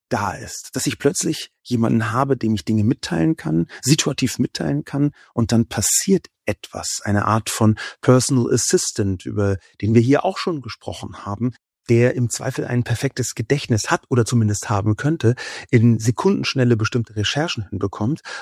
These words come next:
und eben auch meine Arbeitsungeduld einigermaßen gut handeln kann,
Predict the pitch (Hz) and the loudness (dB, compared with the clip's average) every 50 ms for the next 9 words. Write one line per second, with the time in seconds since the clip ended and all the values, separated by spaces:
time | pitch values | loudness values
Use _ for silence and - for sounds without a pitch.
0 | - - - 147 151 - - - 139 131 131 139 127 - 123 127 127 - - - | -2 4 4 4 4 4 0 -2 -2 0 0 0 0 0 0 0 -2 -2 -6 -4
1 | 110 110 110 120 - - - 123 131 175 - - 220 160 131 113 - - - _ | 0 2 2 2 0 0 -2 0 0 0 2 2 2 2 2 0 -2 -4 -4 _
2 | - 139 135 135 127 117 113 110 - 113 110 104 104 101 98 - - - 117 151 | 0 2 4 4 4 4 2 2 2 2 4 4 4 4 2 0 -4 -8 -4 0
3 | 208 285 254 226 185 151 131 117 113 - - 117 104 - 113 113 107 - - - | 2 2 2 2 2 2 2 2 0 2 0 0 0 0 -2 -2 -2 -4 -4 0
4 | - 127 151 165 151 117 104 98 98 - - 101 107 113 | 2 4 4 4 4 4 2 2 2 0 -2 -2 -2 -2